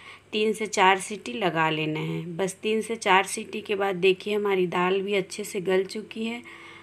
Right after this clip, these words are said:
आइए, अब इसमें तड़का लगा लेते हैं। देखिए, इस तरह से दाल अच्छे से गल जानी चाहिए।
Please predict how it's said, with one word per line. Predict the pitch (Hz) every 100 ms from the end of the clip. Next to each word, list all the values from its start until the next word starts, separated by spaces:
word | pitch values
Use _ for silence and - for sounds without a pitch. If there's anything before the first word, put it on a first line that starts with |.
| -
आइए, | 180 190 208 214
अब | 202
इसमें | 202 - 233 269 - - - -
तड़का | 302 180 185
लगा | 175 170 160
लेते | 156 156 - 165
हैं। | 175
देखिए, | 170 185 - 196
इस | 202 -
तरह | 208 208
से | 190 208
दाल | 185 190 196
अच्छे | 190 - 202
से | 262
गल | 220 185 170
जानी | 170 160 156
चाहिए। | - 160 156 170